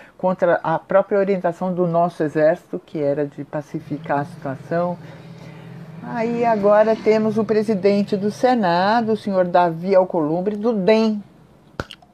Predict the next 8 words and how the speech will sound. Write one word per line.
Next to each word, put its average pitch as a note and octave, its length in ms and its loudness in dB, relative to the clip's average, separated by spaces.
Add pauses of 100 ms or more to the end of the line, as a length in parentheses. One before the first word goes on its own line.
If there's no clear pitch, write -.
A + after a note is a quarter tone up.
(420)
aquele F#3 360 0
partido F3+ 600 -4
que G3 140 -4
tá G#3+ 200 2
sempre C4+ 560 -2
envolvido F#3 480 0
em E3+ 60 -4
mamata. D3 680 -8